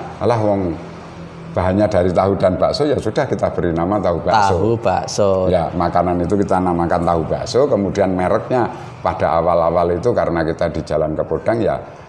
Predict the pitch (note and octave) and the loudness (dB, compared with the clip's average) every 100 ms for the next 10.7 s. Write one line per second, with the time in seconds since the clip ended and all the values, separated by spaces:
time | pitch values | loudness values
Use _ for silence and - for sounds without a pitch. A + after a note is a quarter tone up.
0 | - - D#2+ D#2 G2+ F#2+ G#2+ A2 A2 A2 | -20 -8 -8 -2 0 2 2 4 2 4
1 | G#2+ A2+ A#2 D#3+ A3+ E2 D2+ C2+ F#2 E2+ | 2 4 4 4 2 0 -2 -4 -4 -4
2 | D#2 E2 - F2+ D2 - - - G#2 G#2 | -4 -4 0 0 -2 -8 -14 -8 -4 0
3 | C3 A2+ G#2 G2+ G2+ G2+ G2+ G#2 - G#2+ | 2 4 2 2 2 2 4 0 2 2
4 | G2 F2 D#2 A#1 A#2 B2 - G#2+ F#2+ F2+ | 2 0 -2 -2 -4 -4 0 0 0 -2
5 | F#2+ E2+ - - - - - - E2 D2+ | 0 0 -2 -14 -18 -20 -14 -4 -2 -2
6 | A#1+ - G#2+ B2 A2+ G2 F#2 - G#2 C3+ | -4 -2 2 4 4 4 2 0 0 2
7 | C#3 F#2 D#2+ - - - - - G#2+ G#2 | 2 2 -2 -6 -14 -18 -20 -6 -4 0
8 | F2 F2+ G2 G#2 - A#2 G2+ F2 G2+ - | 0 0 0 0 0 0 0 2 2 0
9 | - - - A2 G#2 F2 - F2+ F2+ F#2 | -8 -12 0 2 4 0 0 2 2 0
10 | F2 F#2+ F#2 F#2 G2+ C#3 C#3 | -2 0 0 0 0 0 -2